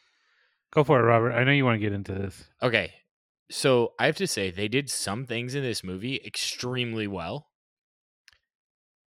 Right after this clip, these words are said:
Speaker 2: and other things l-, severely lacked. Um,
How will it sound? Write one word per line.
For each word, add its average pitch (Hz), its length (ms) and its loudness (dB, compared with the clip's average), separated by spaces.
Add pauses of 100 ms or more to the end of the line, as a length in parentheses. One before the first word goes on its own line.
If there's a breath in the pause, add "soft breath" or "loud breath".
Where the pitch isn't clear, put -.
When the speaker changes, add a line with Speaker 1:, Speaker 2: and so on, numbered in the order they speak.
(100)
Speaker 2:
and 113 140 0
other 131 280 2
things 147 500 -4 (280)
l-, 90 80 -18 (220)
severely 113 540 -2
lacked. - 480 -12 (320)
Um, 92 560 -6